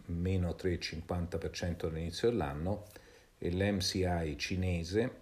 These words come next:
a meno sette e trentotto per cento. I bilanciati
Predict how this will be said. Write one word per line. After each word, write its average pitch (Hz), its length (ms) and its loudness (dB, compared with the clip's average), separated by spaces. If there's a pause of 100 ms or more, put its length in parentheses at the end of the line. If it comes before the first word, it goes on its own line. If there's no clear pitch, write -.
(360)
a 90 160 0
meno 98 420 4
sette - 580 0
e - 140 -8
trentotto 76 580 -4
per - 160 -6
cento. - 420 -10
I 82 60 -6
bilanciati 87 840 0